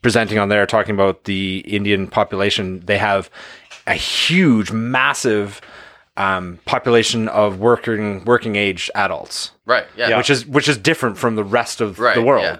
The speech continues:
Speaker 1: basically. And they're gonna have the largest population, the largest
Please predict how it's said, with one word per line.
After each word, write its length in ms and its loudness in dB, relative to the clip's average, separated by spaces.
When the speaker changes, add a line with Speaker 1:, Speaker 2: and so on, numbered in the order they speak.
Speaker 1:
basically. 500 -2
And 180 -2
they're 100 2
gonna 180 -2
have 140 0
the 80 -6
largest 360 2
population, 500 0
the 80 -6
largest 500 2